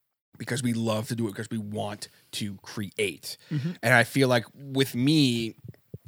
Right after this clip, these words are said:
Speaker 1: that was something that I saw that in you right away, and I was like, "Yo, like, I think this guy would be someone who I would want to work with, because I just know you have all this potential to be creative."
Speaker 2: Yes.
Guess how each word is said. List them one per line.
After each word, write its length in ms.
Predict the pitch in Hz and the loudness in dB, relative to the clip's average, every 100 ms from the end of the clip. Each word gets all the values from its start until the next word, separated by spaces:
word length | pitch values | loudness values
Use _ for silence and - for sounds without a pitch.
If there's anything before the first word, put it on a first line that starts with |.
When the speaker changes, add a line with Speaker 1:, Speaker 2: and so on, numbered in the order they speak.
| - | -14
Speaker 1:
that 280 | 120 120 117 | 0 2 4
was 140 | 127 | 4
something 460 | - 120 110 113 110 | 2 2 0 -2 -2
that 280 | 107 101 - _ - - _ - | -2 -4 -6 _ -20 -20 _ 6
I 140 | 117 | 6
saw 400 | 117 - 123 120 | 8 6 6 4
that 220 | 120 117 | 4 2
in 180 | 113 110 | 0 0
you 480 | 107 107 104 101 104 - - - - - | 0 2 0 -2 -6 -12 -20 -20 -18 -6
right 300 | 110 110 104 | 2 2 2
away, 240 | 107 113 | 0 -2
and 120 | 98 | -4
I 120 | 95 95 | -6 -6
was 100 | 98 | -8
like, 180 | 92 | -8
"Yo, 200 | - 104 | -4 -4
like, 240 | 92 78 - | -4 -8 -8
I 60 | - | -8
think 220 | 101 104 | -6 -8
this 160 | 92 - | -8 -8
guy 160 | 87 | -6
would 100 | 101 | -6
be 80 | 98 | -6
someone 280 | - 98 85 | -6 -6 -8
who 280 | 101 92 - | -8 -8 -8
I 180 | 98 98 | -8 -8
would 340 | 95 101 101 | -8 -10 -8
want 300 | 104 101 101 - | -4 -4 -6 -6
to 320 | 107 104 98 - - - | -4 -4 -6 -12 -16 10
work 300 | 165 277 - | 12 12 10
with, 200 | 123 - | 4 2
because 300 | 113 127 - | -2 0 0
I 100 | 101 | 0
just 180 | 110 110 | 0 2
know 400 | 123 147 117 104 | 6 6 6 2
you 160 | 113 113 | 0 0
have 160 | 113 | 0
all 220 | 104 117 120 | 4 4 4
this 140 | 120 | 0
potential 400 | 104 - 120 - | -2 -2 -4 -4
to 60 | 120 | -12
be 260 | 120 110 | -6 -6
creative." 800 | 101 - 104 104 120 110 98 98 127 | -4 -2 0 2 2 0 -4 -6 0
Speaker 2:
Yes. 400 | 127 101 - | 0 -2 -10